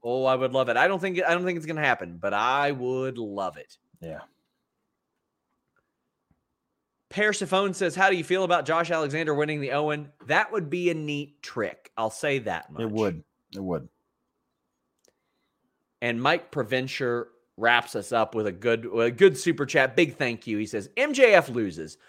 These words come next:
Speaker 1: Wardlow wins the title on Dynamite. M J F takes the title, fires Wardlow, invokes, <laughs> invokes a ninety-day non-compete with A E W. So he goes to R O H so he can come back and take the title of the pay-per-view.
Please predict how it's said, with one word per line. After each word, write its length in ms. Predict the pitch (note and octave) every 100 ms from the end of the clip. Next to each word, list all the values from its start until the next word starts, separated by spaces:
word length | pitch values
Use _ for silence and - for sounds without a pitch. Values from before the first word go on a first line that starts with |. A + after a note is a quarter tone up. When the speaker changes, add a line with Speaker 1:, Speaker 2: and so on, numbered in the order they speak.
| _ -
Speaker 1:
Wardlow 400 | E3+ B3 A3 F#3+
wins 200 | F3 D#3
the 80 | D3+
title 340 | D#3 D#3 C#3+
on 100 | B2
Dynamite. 480 | D3+ E3 D#3+ D#3 D#3+
M 140 | F3 D#3+
J 200 | D3+ D3
F 100 | -
takes 220 | D#3 C#3
the 120 | C3+
title, 480 | C#3 C#3+ C#3 C3 - - _
fires 440 | - B3 A#3+ D#3
Wardlow, 560 | B2+ C3 B2 A#2+ B2 A2+
invokes, 420 | A#2 C3+ D3+ -
<laughs> 0 |
invokes 420 | D3+ B2 F#3+ F#3
a 60 | F3
ninety-day 640 | D#3 E3+ F#3+ F#3 F#3 G3
non-compete 680 | A3 G#3+ A#3 G3+ B3+ C4+ C#4
with 180 | C#4+ C#4+
A 200 | D4 C#4
E 40 | C4+
W. 640 | D4 D#4 D4+ C4 B3 B3 B3 - - - -
So 240 | - C#4
he 100 | C4+
goes 400 | A#3 A3+ C#4 E4
to 120 | D#4+ -
R 200 | A3+ B3+
O 140 | A#3 A#3
H 180 | A#3+
so 200 | - -
he 80 | A3+
can 100 | G3+
come 200 | G3 A#3+
back 200 | A3+ A3
and 100 | G#3+
take 160 | A3 G3
the 60 |
title 240 | G3 G3+ G3+
of 60 |
the 80 | G3
pay-per-view. 560 | F3+ F#3 E3 C#3+ A#2+